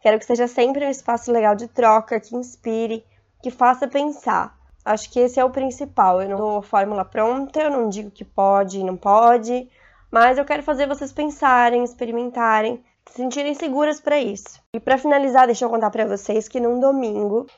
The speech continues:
eu tava no Instagram e apareceu no feed a seguinte mensagem, do próprio Instagram.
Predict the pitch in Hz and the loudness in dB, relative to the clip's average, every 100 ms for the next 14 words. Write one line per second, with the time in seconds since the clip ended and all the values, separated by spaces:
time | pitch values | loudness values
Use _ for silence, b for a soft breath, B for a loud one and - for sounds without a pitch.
0 | b 214 220 202 220 240 262 254 302 262 | b -4 2 2 2 0 -2 -6 -4 -2
1 | 220 226 226 226 - 220 269 - 220 214 | 0 -2 -4 -6 -6 -6 -6 -8 -8 -8
2 | 233 214 202 208 233 247 254 196 - - | -10 -10 -10 -6 -4 -4 -4 -6 -6 -12
3 | - - 233 233 202 220 214 254 262 | -14 -8 -2 4 4 4 0 2 2